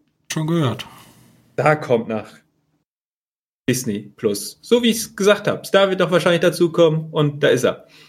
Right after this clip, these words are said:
Speaker 1: Ja, da kommen ganz, ich glaub, irgendwie dreihundert Filme und Serien oder so.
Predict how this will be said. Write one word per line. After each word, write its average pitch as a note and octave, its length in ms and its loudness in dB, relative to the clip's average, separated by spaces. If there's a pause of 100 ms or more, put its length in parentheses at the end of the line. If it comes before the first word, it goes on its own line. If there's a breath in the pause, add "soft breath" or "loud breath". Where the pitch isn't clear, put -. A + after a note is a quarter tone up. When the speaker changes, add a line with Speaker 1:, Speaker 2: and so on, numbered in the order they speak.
(220 soft breath)
Speaker 1:
Ja, - 200 0 (100)
da D#3 80 -2
kommen C#3+ 240 -4
ganz, F#3+ 340 -2
ich - 180 -6
glaub, F3+ 280 2
irgendwie E3+ 220 2
dreihundert G3 840 0
Filme G#3 360 -2
und F3+ 100 -2
Serien A3+ 520 -4
oder A3 200 -4
so. A#3+ 220 -8